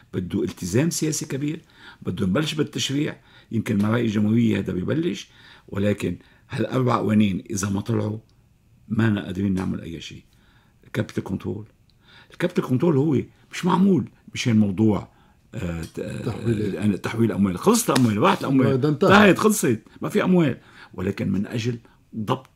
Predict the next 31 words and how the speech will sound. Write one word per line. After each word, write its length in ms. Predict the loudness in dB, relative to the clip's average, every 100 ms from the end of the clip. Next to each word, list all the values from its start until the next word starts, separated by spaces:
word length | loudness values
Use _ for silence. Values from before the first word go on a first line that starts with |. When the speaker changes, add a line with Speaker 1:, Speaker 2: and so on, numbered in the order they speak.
| _ _ _ -8
Speaker 1:
الميزان 420 | -4 -2 0 0
المدفوعات 560 | 0 -2 -6 -8 -6 -8 -12 _
والحساب 500 | -12 -10 -8 -8 -8
الجاري 440 | -10 -12 -14 -16 -20 _ _ -16 -8
وإعادة 400 | -4 -2 -2 -4
تكوين 380 | -6 -2 -2
القدرة 420 | -2 -6 -6 -2 0
الذاتية 560 | 0 -4 -2 -4 -4 -8 -20 -18
بالعملة 280 | -8 -6 -4
الصعبة. 440 | -6 -10 -14 -18 _ _ _ -20 _
هذا 220 | -2 2
الموضوع 380 | 4 4 4 4
الكابيتال 380 | 2 -2 -8 -8
كنترول 420 | -8 -6 -4 -4 -6 -20 -8 2
ما 120 | 4
له 240 | 4 2
علاقة 240 | 2 0 0
ب-، 60 |
ب-، 460 | -2 -2 0 -2 -2
ب-، 100 | -6 -8 -20 -20 _ -18 -14 -14 -4
جزء 300 | 0 2 2
صغير 220 | 4 6
منه 380 | 8 8 6 2 -8 -14 -12
التحويل 500 | -10 -8 0 2 2
الخارج، 500 | 0 -6 -4 -6 -8 -20 -20 _
لأنه 300 | -6 -4 -4 -8 -4
رجع 220 | -2 0
لنا 140 | 0
ما 100 | 0
بقى 140 | -2 -6
فيه. 160 | -12